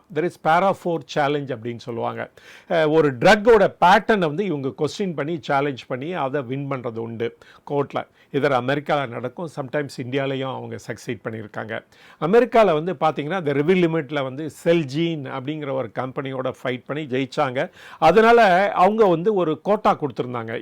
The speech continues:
இவ்வளோ ப்ரொடியூஸ் பண்ணலாம் each year அப்படின்ட்டு. அது twenty twenty-two-ல வந்து வந்துச்சு. ஆனா அது வந்து இந்த வருஷத்தோட முடிஞ்சிருச்சு அப்படின்னு சொல்லலாம். And, say, qu-, quarter four-ல இருந்து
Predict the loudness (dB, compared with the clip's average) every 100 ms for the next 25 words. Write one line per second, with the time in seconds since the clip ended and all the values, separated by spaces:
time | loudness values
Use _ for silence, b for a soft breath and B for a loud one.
0 | -4 0 0 0 -2 -2 -2 -8 -6 -6
1 | -6 -8 -10 -10 -6 -6 -6 -10 -12 -12
2 | -12 -14 B B B -2 0 -2 -4 -4
3 | -6 -6 -8 -8 -8 -8 -10 -10 -10 -10
4 | -10 -8 -6 -2 0 0 0 2 2 2
5 | -2 -4 -4 -4 -4 -4 -6 -6 -6 -6
6 | -6 -4 -6 -6 -8 -6 -8 -14 -12 -8
7 | -6 -6 -8 B B B -4 2 0 0
8 | -10 -12 0 2 2 0 2 2 0 2
9 | 0 2 -4 -2 -4 -2 -10 -6